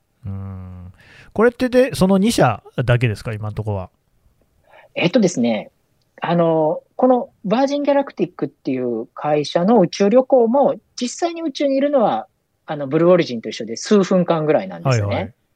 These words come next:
Speaker 2: で、それは、あの、サブオービタル飛行って言われていて、まあ、宇宙に行ってすぐ帰ってくる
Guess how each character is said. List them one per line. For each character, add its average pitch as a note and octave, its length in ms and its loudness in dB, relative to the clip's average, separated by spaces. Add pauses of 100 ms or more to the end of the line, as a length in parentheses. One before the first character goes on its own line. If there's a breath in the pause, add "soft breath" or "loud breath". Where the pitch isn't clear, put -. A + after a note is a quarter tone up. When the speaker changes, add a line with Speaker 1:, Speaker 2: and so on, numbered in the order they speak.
(160)
Speaker 2:
で、 B3 240 4 (320)
そ - 200 0
れ D4 80 4
は、 D4 460 0
あ C#3 120 -6
の、 A#2 440 -8
サ C4+ 220 0
ブ C#4 80 4 (140)
オ D4 60 2
ー - 20 -4
ビ C#4 120 -2
タ C4 160 0
ル A#3+ 220 0
飛 - 120 -16
行 D#3 200 2
っ A2+ 40 -12
て - 140 -20
言 A#2+ 100 -10
わ A#2 80 -10
れ A#2 80 -12
て A#2+ 100 -14
い A#2 100 -10
て、 G#3 200 2
ま F#3 120 2
あ、 F#3 140 -6
宇 B3+ 100 -2
宙 C4 260 2
に F3+ 180 0
行 - 20 -16
っ - 40 -20 (240)
て C4 160 6
す - 140 -4
ぐ A3 60 2
帰 E3 100 0
っ C3+ 40 -2
て - 80 -4
く - 80 -8
る - 80 -12